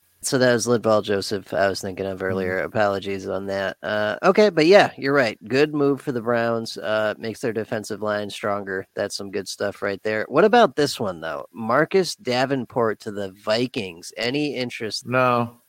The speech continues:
Speaker 2: no, not,
Speaker 1: <laughs>
Speaker 2: not, not whatsoever. As long as Danielle Hunter is on the other side, as long as he's remained there.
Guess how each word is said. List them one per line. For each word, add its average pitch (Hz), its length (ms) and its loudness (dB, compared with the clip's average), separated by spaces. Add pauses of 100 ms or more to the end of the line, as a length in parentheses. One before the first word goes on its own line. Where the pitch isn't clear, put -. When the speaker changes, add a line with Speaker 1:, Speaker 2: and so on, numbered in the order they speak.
(120)
Speaker 2:
no, 110 200 2
not, 120 340 0
Speaker 1:
<laughs> 123 80 -4
Speaker 2:
not, 131 260 0
not 156 240 6
whatsoever. 117 640 2
As 113 480 -8
long 143 180 0
as 123 100 -4
Danielle 127 540 -2
Hunter 110 320 -2
is 98 100 -8
on 110 140 -4
the 107 120 -4
other 104 180 -2
side, 104 480 -4 (380)
as 90 100 -6
long 107 220 0
as 92 100 -8
he's 160 440 2
remained 117 540 0
there. 104 380 2